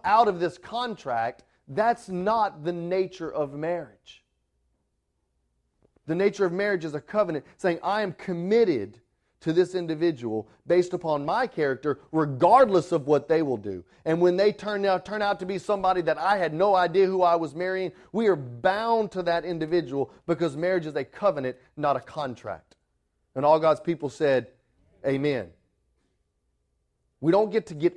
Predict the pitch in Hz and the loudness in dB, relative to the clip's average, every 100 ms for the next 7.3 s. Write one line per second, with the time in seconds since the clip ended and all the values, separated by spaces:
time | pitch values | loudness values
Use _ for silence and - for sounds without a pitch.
0 | - 160 165 156 120 139 - 147 120 135 | -4 0 2 2 -2 -8 -4 -4 -4 -4
1 | 131 117 127 131 - 117 98 - 160 143 | -4 -4 -4 -6 -8 -10 -10 -12 -10 -10
2 | 117 117 95 101 - 131 104 _ 85 - | -10 -14 -18 -20 -18 -16 -16 _ -20 -20
3 | _ _ _ _ _ _ _ _ _ _ | _ _ _ _ _ _ _ _ _ _
4 | _ _ _ _ - 131 151 - 180 160 | _ _ _ _ -16 -8 -8 -4 -2 0
5 | 147 131 110 139 151 156 135 131 120 120 | 0 -2 -4 0 2 2 2 0 0 -4
6 | 107 135 139 131 123 117 98 107 95 104 | -4 -2 -2 -4 -6 -8 -8 -10 -8 -10
7 | 113 90 | -10 -14